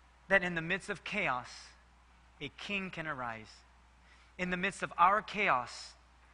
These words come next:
Christ can do something magnificent. It's not the surroundings that makes it grand or glorious. It's what God brings that turns everything else glorious, even if it doesn't look that way.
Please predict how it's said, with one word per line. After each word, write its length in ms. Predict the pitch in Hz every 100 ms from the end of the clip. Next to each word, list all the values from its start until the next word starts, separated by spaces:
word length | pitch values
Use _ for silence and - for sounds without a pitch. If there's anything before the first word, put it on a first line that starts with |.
| -
Christ 340 | - 202 196 -
can 140 | 175
do 100 | 151
something 380 | - 151 151 139
magnificent. 680 | 131 123 127 123 - 113 - - - - - - - - -
It's 160 | 185
not 160 | 233 233
the 60 |
surroundings 800 | 190 202 180 185 220 233 247 226
that 240 | 175 202 170
makes 340 | 175 202 -
it 200 | 185 147
grand 580 | 135 160 180 202 214 202
or 120 | 165 180
glorious. 800 | 170 147 139 127 127 - - - - - - - - - -
It's 140 | 165 -
what 180 | 170 131
God 260 | 147 127
brings 600 | 151 196 151 135 120 - - - -
that 120 | 147
turns 220 | - 143 131
everything 420 | 170 160 143 143
else 520 | 196 180 123 - - - - - 123
glorious, 680 | 139 131 123 110 101 - - - - - - - - - - - - - - - -
even 280 | 170 156 147
if 100 | 143
it 80 |
doesn't 320 | 135 135 139 131
look 220 | 151 -
that 180 | 127 123
way. 220 | 117